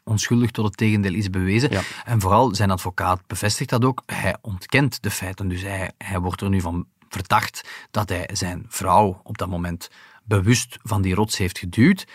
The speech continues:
Speaker 2: Mhm.
Speaker 1: Dat heel zijn verhaal van destijds, van ja, ik was afgeleid door de honden en dergelijke, met die selfie, dat dat allemaal niet klopt. Maar hij zegt van,
Speaker 2: "Dat is mijn verhaal."
Speaker 1: Dat is mijn verhaal en ik blijf daarbij.
Speaker 2: Mhm.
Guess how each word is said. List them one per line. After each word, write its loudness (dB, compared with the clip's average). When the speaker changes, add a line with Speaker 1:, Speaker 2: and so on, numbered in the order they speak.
Speaker 2:
Mhm. 4
Speaker 1:
Dat 2
heel 4
zijn 2
verhaal 4
van -2
destijds, 0
van -2
ja, 0
ik -4
was -2
afgeleid 0
door 0
de -2
honden 4
en 2
dergelijke, 0
met 0
die -6
selfie, 0
dat -2
dat -2
allemaal 2
niet 0
klopt. 0
Maar -4
hij 4
zegt -2
van, -6
Speaker 2:
"Dat 0
is -4
mijn 2
verhaal." 0
Speaker 1:
Dat 2
is -2
mijn 2
verhaal 6
en 0
ik -4
blijf 0
daarbij. 4
Speaker 2:
Mhm. 0